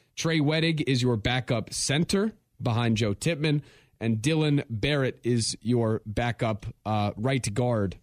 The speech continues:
behind Michael Furtney, as well as Caden McDonald in there, backup defensive end, uh, Turner and Muma Jongmeta,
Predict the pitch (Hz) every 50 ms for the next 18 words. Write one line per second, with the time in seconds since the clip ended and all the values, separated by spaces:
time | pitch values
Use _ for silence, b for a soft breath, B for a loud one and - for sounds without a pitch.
0 | _ - 110 104 107 110 107 104 107 107 104 - 101 101 - - 147 143 135 135
1 | 139 131 127 - B B B B - 110 107 120 135 139 135 135 127 127 123 -
2 | - - 139 131 127 120 104 - - 139 131 151 160 165 170 160 151 135 135 135
3 | 131 127 120 117 135 120 120 113 127 107 - 107 - - 110 107 101 - 104 113
4 | 123 127 123 123 120 - b b b b b b b b b b - 107 107 98
5 | 98 - - - 135 135 131 127 123 127 - - 110 110 110 110 101 - - 117
6 | 123 117 113 110 101 113 101 101 104 107 117 127 131 123 123 127